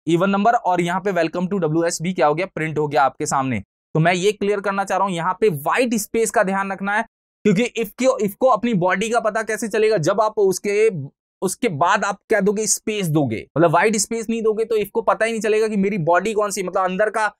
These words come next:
आउटपुट क्या प्रिंट कराना है। अ, if के अगर पास में रख देते हो तो वो क्या कर देगा, एरर जनरेट कर देगा। ऐसी एल्स में भी अगर करते हो तो यहाँ भी आपको व्हाइट स्पेस का क्या करना है, ध्यान रखना है। तो दोनों जगह व्हाइट स्पेस का ध्यान रखना है।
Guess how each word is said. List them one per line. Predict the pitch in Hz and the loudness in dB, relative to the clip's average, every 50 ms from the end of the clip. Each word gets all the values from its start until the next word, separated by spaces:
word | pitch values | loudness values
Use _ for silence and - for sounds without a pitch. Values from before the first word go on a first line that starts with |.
| _ _ _ - | _ _ _ -2
आउटपुट | - - 185 180 190 - - 226 190 | 2 4 4 4 4 2 2 0 0
क्या | - 233 220 214 214 | 2 0 0 0 -2
प्रिंट | - - 202 202 190 180 | -2 0 0 0 0 2
कराना | 180 165 160 143 135 120 104 | 2 2 2 2 0 -2 -4
है। | 95 - _ _ _ _ _ - | -6 -10 _ _ _ _ _ 4
अ, | 143 160 175 - _ - | 4 4 4 2 _ 0
if | 220 214 208 | 0 0 0
के | - - 269 | 0 2 2
अगर | 254 226 226 254 254 | 4 4 4 2 0
पास | - - 240 208 202 214 - 226 | 0 0 0 0 0 0 0 0
में | 247 | 0
रख | 247 240 | 0 0
देते | 208 208 226 220 226 | 2 0 0 0 0
हो | 226 | -2
तो | 214 220 220 | 0 0 0
वो | 208 214 214 | 0 0 0
क्या | 226 214 202 | 0 0 0
कर | 196 | 0
देगा, | 180 196 190 202 - 170 | -2 -2 -2 0 2 2
एरर | 170 180 180 | 2 2 2
जनरेट | 180 185 185 185 190 180 - | 0 -2 -2 -4 -4 -2 -2
कर | 196 180 | -2 0
देगा। | 180 190 196 214 202 - _ - - | 0 0 0 0 -2 -4 _ 0 2
ऐसी | 143 147 - 196 208 220 - - 165 | 2 4 4 2 2 0 0 0 2
एल्स | 170 180 196 196 - | 4 4 4 2 2
में | 220 220 220 | 0 0 0
भी | 208 226 | 0 0
अगर | 220 208 214 202 | 2 0 0 -2
करते | - 214 202 - 220 | -2 -6 -4 -2 -2
हो | 220 | -2
तो | 202 220 | -2 -2
यहाँ | 196 160 156 170 190 185 | -2 0 0 0 0 0
भी | 226 220 | 0 -2
आपको | 202 185 - 220 196 | -2 0 0 0 0
व्हाइट | 175 170 175 190 190 | 2 0 0 0 -2
स्पेस | 180 - - 202 190 - | -4 -4 -4 -4 -4 -2
का | 208 190 | -2 0
क्या | 180 185 175 | 0 0 -2
करना | 175 170 170 170 | -2 -4 -4 -4
है, | 160 | -4
ध्यान | 139 139 147 143 139 135 | -2 -2 -2 -2 -4 -4
रखना | 120 131 120 104 | -6 -6 -6 -8
है। | 90 - - _ _ _ _ _ _ - | -8 -10 -14 _ _ _ _ _ _ 2
तो | 180 | 4
दोनों | 151 156 170 196 214 247 214 | 4 4 4 2 2 0 0
जगह | 233 226 240 226 | -2 -2 -2 0
व्हाइट | 208 190 196 190 | 0 0 0 -2
स्पेस | 190 - - 202 196 - | -4 -6 -6 -6 -4 -2
का | - 202 | -2 -2
ध्यान | 175 180 185 180 180 | 0 -2 -4 -4 -6
रखना | 180 185 196 202 | -6 -4 -2 -2
है। | 214 214 | -2 -4